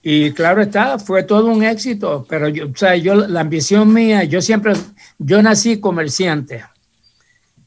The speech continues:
Entonces, empezamos a vender poco a poco, luego empecé a vender,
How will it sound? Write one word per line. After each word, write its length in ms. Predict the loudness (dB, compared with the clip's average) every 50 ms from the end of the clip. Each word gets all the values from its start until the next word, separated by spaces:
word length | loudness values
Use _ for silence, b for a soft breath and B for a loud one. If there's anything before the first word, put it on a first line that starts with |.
| _ _ -10
Entonces, 800 | -8 -8 -4 0 2 4 4 4 4 4 2 2 0 -2 -6 -16 _ _ _ _ _
empezamos 720 | -10 -8 -6 -4 -4 -4 -2 0 0 2 2 2 2 2 2
a 100 | 2 2
vender 400 | 2 2 0 0 -2 -2 -2 -2
poco 320 | -2 -2 -2 -2 -2 -4
a 80 | -2 0
poco, 480 | 0 0 0 0 0 -2 -2 -2 -2
luego 360 | -4 -2 0 0 2 2 0
empecé 360 | -4 -4 -4 -6 -4 -2 -2 -2
a 60 | -2
vender, 580 | -2 -4 -4 -4 -4 -4 -4 -4 -6 -8 -12